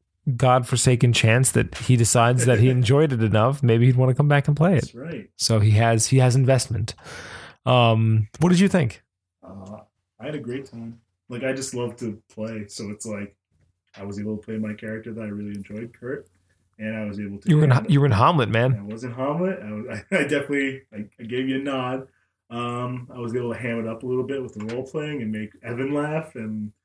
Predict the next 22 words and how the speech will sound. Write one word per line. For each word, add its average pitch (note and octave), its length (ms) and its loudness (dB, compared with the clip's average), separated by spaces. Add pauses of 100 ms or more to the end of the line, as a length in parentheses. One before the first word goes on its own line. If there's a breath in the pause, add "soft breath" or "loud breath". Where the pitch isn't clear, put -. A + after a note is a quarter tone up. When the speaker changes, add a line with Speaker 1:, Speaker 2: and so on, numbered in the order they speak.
(420)
Speaker 2:
I, A2+ 40 -12
<laughs> A2 120 -16
like - 600 -14
I - 40 -14
said, C#3 260 0
I B2 80 -4
had B2+ 100 -4
a C3 80 -4
great C3 300 -6
time. B2+ 260 -10
I, G#2 300 -14
I F#2+ 60 -14
swung G#2+ 480 -12
real G#2+ 240 -14
hard C3+ 260 -12
and F#2 80 -16
I E2+ 40 -20
hit G2 220 -18
real - 240 -20
hard. G2 220 -20 (180)
Speaker 1:
Yeah. A#2 360 2
Speaker 2:
Um, G#2+ 440 -14